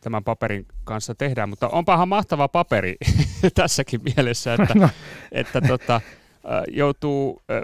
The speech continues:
Speaker 1: viisaat päät lyömään yhteen, ö, sen takia, että päästään selvyyteen, että, että mikä tämä nyt on perusluonteeltaan, tämä, tämä
Speaker 2: Mm.
Speaker 1: paperi. Harvoinpa tällaista tulee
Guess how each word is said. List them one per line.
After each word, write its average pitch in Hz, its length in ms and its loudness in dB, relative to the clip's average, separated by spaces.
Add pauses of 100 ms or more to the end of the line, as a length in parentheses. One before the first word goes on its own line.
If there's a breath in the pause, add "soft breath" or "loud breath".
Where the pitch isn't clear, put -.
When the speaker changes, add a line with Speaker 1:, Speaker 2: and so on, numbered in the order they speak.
(100)
Speaker 1:
viisaat 160 460 0 (140)
päät 156 300 2
lyömään 131 540 0 (240)
yhteen, 120 760 -2
ö, - 280 -14
sen 139 220 -6
takia, 123 300 -6
että 120 260 -8
päästään 131 400 -4
selvyyteen, 117 580 -4
että, - 260 -6 (160)
että - 200 -8
mikä 185 240 -4
tämä 170 220 -4
nyt 170 140 -6
on 165 220 -2 (240)
perusluonteeltaan, 95 840 -4
tämä, 110 300 -2
tämä 131 100 -6
Speaker 2:
Mm. 151 60 -10
Speaker 1:
paperi. 131 300 -2 (260)
Harvoinpa 147 520 0
tällaista 170 380 -2
tulee 139 420 0